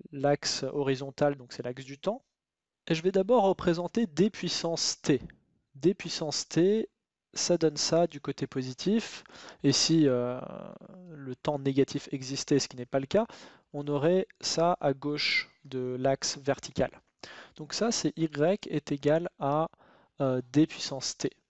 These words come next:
Comment, à partir de cette courbe, j'obtiens y égale d puissance moins t ? Eh bien, je dois prendre le symétrique par rapport à l'axe vertical. Ça, on l'a, on a appris ça sur les, quand on a étudié les transformations de fonctions. Et donc, d puissance moins t,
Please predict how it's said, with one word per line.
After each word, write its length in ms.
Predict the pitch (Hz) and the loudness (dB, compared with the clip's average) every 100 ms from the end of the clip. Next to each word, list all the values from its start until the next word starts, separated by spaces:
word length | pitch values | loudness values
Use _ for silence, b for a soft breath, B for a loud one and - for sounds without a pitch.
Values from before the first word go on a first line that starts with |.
| _ | _
Comment, 220 | - 208 233 | -6 -2 0
à 60 | |
partir 280 | 165 147 185 | 0 -2 -2
de 60 | 156 | -2
cette 200 | 151 - | -4 -4
courbe, 220 | 190 147 | -6 -6
j'obtiens 400 | 127 - - 135 | -10 -8 -4 -2
y 40 | 135 | 0
égale 400 | 156 147 127 123 | 0 0 0 2
d 120 | 139 | -2
puissance 340 | - 127 - | -2 -12 -12
moins 220 | 139 131 | -6 -4
t ? 180 | - 190 - _ B B - | 2 0 0 _ B B -2
Eh 60 | 147 | 0
bien, 100 | 240 | 2
je 60 | |
dois 100 | 226 | 0
prendre 180 | - 247 | -4 -4
le 60 | 165 | -2
symétrique 560 | - 233 147 - 214 | 0 0 0 0 -2
par 120 | - | 0
rapport 280 | 151 - 135 | 0 -2 -2
à 60 | 131 | 2
l'axe 240 | 143 165 | 2 0
vertical. 420 | 165 - - 123 - - _ - | -2 -4 -6 -6 -6 -12 _ -20
Ça, 140 | - | -14
on 80 | 170 | -8
l'a, 260 | 151 131 131 | -2 -2 -2
on 120 | 131 | -4
a 60 | |
appris 220 | 127 - 139 | -4 -2 -2
ça 200 | 165 180 | 0 0
sur 160 | 143 | -2
les, 180 | 131 127 B B B B - | -4 -4 B B B B -8
quand 120 | 143 | -2
on 60 | |
a 80 | 135 | 2
étudié 300 | 131 - 165 | 2 2 2
les 80 | 151 | 2
transformations 560 | - 143 - 143 - 165 | 0 -8 -6 -6 -6 -10
de 40 | |
fonctions. 400 | - 139 - - _ - B B B B B - | -14 -14 -12 -14 _ -20 B B B B B 0
Et 100 | 170 | 2
donc, 520 | 175 208 247 - - _ _ _ | 0 -10 -12 -16 -18 _ _ _
d 320 | 143 127 196 | -16 2 2
puissance 540 | 214 160 - 151 135 - | 2 -4 -4 -6 -6 -8
moins 240 | 147 156 | -4 -4
t, 320 | - 143 185 | 2 2 2